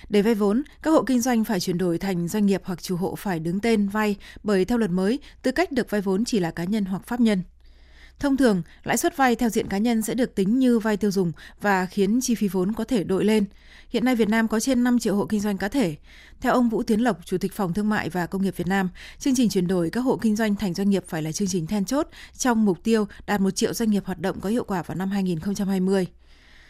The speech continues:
Sở hữu chéo giữa các ngân hàng cho đến thời điểm này vẫn luôn là vấn đề nhức nhối, khiến nhiều tổ chức tín dụng chưa thể giải quyết ổn thỏa. Mặc dù giới hạn sở hữu đã có quy định rõ ràng, nhưng các ngân hàng vi phạm chỉ mới dục dịch thoái vốn ở vài trường hợp. Theo Ngân hàng Nhà nước,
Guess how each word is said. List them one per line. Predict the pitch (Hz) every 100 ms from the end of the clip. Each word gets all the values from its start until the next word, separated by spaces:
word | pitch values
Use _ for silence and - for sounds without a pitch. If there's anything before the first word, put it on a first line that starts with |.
| - - -
Sở | -
hữu | 220 220
chéo | - 254 208 277
giữa | 294
các | 349
ngân | 302
hàng | 262 220 170 - -
cho | - 240
đến | 208 214
thời | 294
điểm | 196 165
này | 185
vẫn | 170 208
luôn | 285 269
là | 240
vấn | 185 185
đề | 240
nhức | 185 294
nhối, | 262 208 277 - -
khiến | 226 240
nhiều | 277
tổ | 196
chức | 160 302
tín | 226 202
dụng | 262
chưa | 190
thể | 226 214
giải | 160
quyết | 147 285
ổn | 214 156
thỏa. | 196 147 139 - - - -
Mặc | 226
dù | 202 233
giới | 208 208
hạn | 277 294 - 185
sở | 220
hữu | 185 190 247
đã | -
có | 214 202
quy | 262
định | 220
rõ | 185 247
ràng, | 262 196 - - -
nhưng | 233 226
các | 220 294
ngân | 254
hàng | 226 185
vi | 175 214
phạm | 226 170 - -
chỉ | - 208
mới | 165 180 240
dục | 254
dịch | 208 185
thoái | 202 180
vốn | 180 196
ở | - 185
vài | 175
trường | - 170
hợp. | 175 - - - - - - - - - - -
Theo | 302
Ngân | 277
hàng | 277 202
Nhà | 190
nước, | 240 349